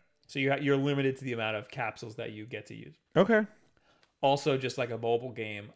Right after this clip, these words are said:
Speaker 1: uh, there's a time limit, and, uh, you gotta wait.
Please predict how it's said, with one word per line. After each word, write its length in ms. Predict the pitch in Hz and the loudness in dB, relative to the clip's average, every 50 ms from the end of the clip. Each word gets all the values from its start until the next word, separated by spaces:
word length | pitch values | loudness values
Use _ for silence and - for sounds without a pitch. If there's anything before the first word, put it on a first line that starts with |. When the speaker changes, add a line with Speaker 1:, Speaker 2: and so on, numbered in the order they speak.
| _ - | _ -4
Speaker 1:
uh, 340 | 110 107 107 104 104 104 - 143 | -2 -2 -2 -2 -4 -6 -4 -4
there's 240 | 113 110 110 120 - - | -4 -4 -4 -8 -12 -14
a 80 | - 127 | -14 -14
time 320 | - - 123 123 131 135 | -10 -10 -8 -8 -8 -8
limit, 280 | 139 139 143 143 143 143 - | -8 -6 -6 -8 -10 -10 -8
and, 360 | 131 120 110 107 104 107 107 | -8 -6 -6 -8 -10 -12 -12
uh, 380 | - - 113 101 98 95 95 - - _ _ _ _ - - - _ _ - - - - - - - - - _ _ _ - | -10 -10 -8 -8 -8 -10 -12 -14 -16 _ _ _ _ -14 -14 -14 _ _ -20 -20 -20 -20 -20 -20 -20 -20 -20 _ _ _ -12
you 100 | - 120 | -10 -8
gotta 200 | 117 107 107 104 | -8 -6 -6 -6
wait. 360 | 104 104 104 110 113 - _ | -8 -8 -8 -10 -12 -16 _